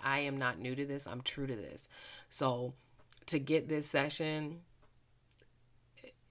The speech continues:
it, it, it, it's a God thing. So I really appreciate it. Um, it's held once a quarter. So if you don't get in, um, this time, I'll make sure that you have ample notice.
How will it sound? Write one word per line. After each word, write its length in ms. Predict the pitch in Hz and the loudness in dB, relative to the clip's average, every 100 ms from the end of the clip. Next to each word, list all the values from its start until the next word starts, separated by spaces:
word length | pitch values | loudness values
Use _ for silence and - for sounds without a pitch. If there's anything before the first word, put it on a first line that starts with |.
| - | -4
it, 260 | 151 - - | -2 -2 -2
it, 240 | 143 123 - | -4 -4 -2
it, 240 | 147 147 156 | -4 -2 -4
it's 140 | 151 | -2
a 40 | |
God 320 | 151 139 131 - | 2 6 6 4
thing. 180 | 113 | -4
So 120 | 147 143 | 4 6
I 60 | |
really 240 | 147 165 160 | 6 4 2
appreciate 440 | - 208 226 196 | 2 4 6 6
it. 160 | 208 - | 6 6
Um, 200 | 180 185 170 | 6 6 4
it's 140 | 170 | 6
held 220 | 196 185 | 8 8
once 220 | 170 170 | 6 2
a 40 | 170 | 2
quarter. 280 | - 170 170 | -2 0 0
So 140 | 143 | 0
if 100 | 139 | 2
you 40 | |
don't 200 | 165 165 | 4 4
get 140 | 156 151 | 6 6
in, 300 | 151 151 156 - - - - 143 | 6 4 2 -8 -16 -16 2 8
um, 420 | 139 135 127 139 - - - _ - - | 8 6 2 -4 -10 -20 -20 _ -2 4
this 240 | 196 196 | 8 8
time, 520 | - 208 180 175 165 156 | 8 10 12 12 10 8
I'll 120 | 151 | 6
make 160 | 147 139 | 6 4
sure 140 | 156 | 2
that 80 | 143 | 2
you 60 | 147 | 0
have 160 | 131 - | 0 4
ample 300 | 139 135 135 | 2 2 2
notice. 480 | 135 131 135 131 | 4 6 4 2